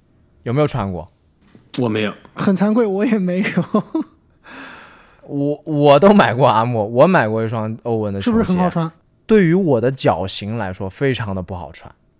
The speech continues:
Speaker 1: 就是，是我所有最近的可能五六双鞋里面最难穿的一双。因为欧文他是典型的那种黑人脚，就是又扁又长，所以给他设计的球鞋都是符合他的那种脚型的。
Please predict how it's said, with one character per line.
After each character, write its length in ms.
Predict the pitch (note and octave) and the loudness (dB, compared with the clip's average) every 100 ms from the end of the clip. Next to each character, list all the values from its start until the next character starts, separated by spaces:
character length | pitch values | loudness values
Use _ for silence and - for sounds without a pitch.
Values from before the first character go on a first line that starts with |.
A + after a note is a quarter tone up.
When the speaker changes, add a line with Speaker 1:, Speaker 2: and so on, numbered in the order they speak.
| _ _ - | _ _ -8
Speaker 1:
就 160 | D3+ C#3 | -4 -2
是， 220 | C3 C3+ | -2 -2
是 280 | - - F3+ | -2 0 2
我 200 | B2+ A2+ | 2 0
所 320 | - A#2+ C#3+ | -2 0 4
有 280 | D3+ A2+ G#2 | 4 4 0
最 320 | - D#3+ C3+ | -2 0 0
近 340 | D3+ D3 B2+ | -2 -6 -6
的 180 | A2+ G2+ | -6 -6
可 140 | F#2+ | -6
能 160 | G#2 G#2+ | -8 -8
五 180 | G2+ G#2 | -8 -6
六 160 | B2 | -6
双 240 | B2+ B2+ B2+ | -4 -6 -6
鞋 220 | - F#2+ | -6 -8
里 100 | G2 | -8
面 300 | F#2 F#2 F#2 - | -8 -10 -12 -2
最 180 | F3 | -2
难 220 | B2+ F2 F#2 | 0 -4 -8
穿 180 | G2 | -10
的 80 | F2 | -12
一 80 | E2+ | -14
双。 180 | E2 D2+ | -16 -10
因 100 | E3 | -4
为 160 | G#3+ F3 - - - | -2 -2 -6 -20 -8
欧 260 | - G#3 C4 | 2 2 4
文 200 | D3 A#2+ | 2 0
他 140 | C#3 | -4
是 100 | C#3+ C#3+ - | -6 -6 -6
典 320 | B2 F#2 G2+ | -6 -6 -8
型 240 | - A#2+ | -10 -6
的 60 | D#3 | -4
那 100 | D#3+ | -4
种 160 | C3+ G2+ | -4 -6
黑 200 | D#3 E3 | -4 -4
人 200 | A2+ G#2+ | -4 -6
脚， 180 | D#2+ | -8
就 120 | G#2 C#3+ | -6 -4
是 80 | |
又 280 | E3 B3+ G3 | -2 0 0
扁 440 | A#2+ - A2 F2 A#2 | -2 -4 -6 -4 -2
又 180 | D#3+ | -2
长， 540 | C3 - - D#2+ G#2+ D#3+ _ _ _ _ _ _ | -2 -6 -8 -8 -8 -10 _ _ _ _ _ _
所 180 | - - | -6 2
以 100 | E3+ | 2
给 160 | C#3+ B2+ | 2 -2
他 140 | C3+ | -2
设 180 | D#3 G3 | 0 0
计 80 | E3 | 2
的 100 | C3 | -2
球 200 | - G#2+ | -2 -6
鞋 160 | G#2+ A2+ | -6 -4
都 120 | C#3+ | -2
是 60 | |
符 240 | C3+ - G2+ | -4 -10 -10
合 140 | G#2 | -8
他 240 | - - E3 | -6 -4 -2
的 80 | C#3+ | -2
那 80 | A2+ | -6
种 160 | G2 | -8
脚 220 | G#2 D#2 | -8 -10
型 240 | F2 F2 | -12 -16
的。 120 | F2+ | -16